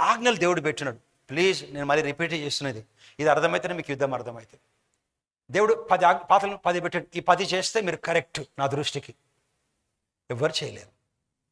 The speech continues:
అదే చెప్తున్నాడు, ఏలయనగా పది ఆజ్ఞల సంబంధమైన క్రియలు, అవి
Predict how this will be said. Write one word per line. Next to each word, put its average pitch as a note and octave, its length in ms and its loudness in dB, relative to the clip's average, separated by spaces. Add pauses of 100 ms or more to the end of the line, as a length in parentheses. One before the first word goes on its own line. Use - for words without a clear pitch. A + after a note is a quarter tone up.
(260)
అదే G3+ 140 6
చెప్తున్నాడు, - 680 -4
ఏలయనగా F#3 560 2 (460)
పది G#3+ 180 4
ఆజ్ఞల G#3 480 6
సంబంధమైన E3 720 0 (180)
క్రియలు, F3+ 380 4
అవి D3+ 180 0